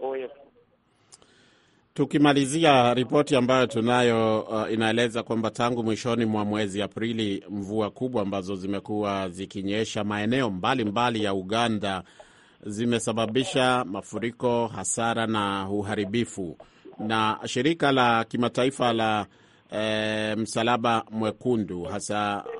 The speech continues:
Speaker 2: eh, eh, shirika hilo hapo Uganda, pamoja pia na, eh, li-, lile la kimataifa la Hilali Nyekundu, I F R C, eh, wamekadiria kwamba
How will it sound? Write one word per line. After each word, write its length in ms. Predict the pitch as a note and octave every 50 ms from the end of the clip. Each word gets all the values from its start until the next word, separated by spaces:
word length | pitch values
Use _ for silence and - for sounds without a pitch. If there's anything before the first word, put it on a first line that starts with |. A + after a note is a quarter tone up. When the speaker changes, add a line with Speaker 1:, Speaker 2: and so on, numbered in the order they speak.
| - _ _ _ -
Speaker 2:
eh, 200 | G2+ G#2 G#2 G2 - - E2+ F2+
eh, 380 | G2+ G2+ G2+ G2+ G2 G2 F#2+ D2+ - -
shirika 420 | A2 A2+ A#2 A2+ A#2 G#2+ - A2+
hilo 360 | A2 A#2+ B2+ A#2+ A2+ A2 A2 G2+
hapo 380 | - A2+ A2+ G#2 - B2 A2+
Uganda, 380 | G#2+ G#2 G#2+ A#2+ A#2+ A#2+ B2 A#2
pamoja 400 | - A2+ A2+ C#3 D#3+ D3+ C#3+ A#2+
pia 200 | - C#3+ C#3+ B2+
na, 200 | A#2 A2 G#2+ G2 - - - - - - - -
eh, 140 | - G#2+ A2
li-, 180 | A#2 A#2 B2 A#2
lile 300 | A2 B2+ C#3+ D3+ D3+ D3
la 120 | C#3+ C3
kimataifa 560 | - C#3+ B2+ C3 B2+ - C3 B2+ C3+ - C3+
la 120 | B2 B2 A#2
Hilali 340 | A#2+ A#2+ B2+ B2 B2 B2
Nyekundu, 720 | A#2+ A#2 A#2 A2+ - - C3+ C3+ A2+ F#2+ G2 G2 G2 F2+ - -
I 240 | F#2+ A2+ B2 B2 B2+
F 340 | G2 G#2 A#2+ A#2+ A#2 G#2+ A2+ -
R 280 | A#2+ A#2+ A2+ A2+ A2
C, 380 | G#2+ - - C#3 C3 A#2+ A2+ A2 - - - - - - - - - -
eh, 280 | F#2+ F#2+ G2+ G#2 G#2+ A2
wamekadiria 760 | A#2 A2+ A#2+ A#2+ A#2 - A#2+ A#2 A#2 A#2+ B2 B2+ C#3 D3 B2+
kwamba 500 | - B2+ B2 B2+ A#2+ B2 A#2+ A2+ A2+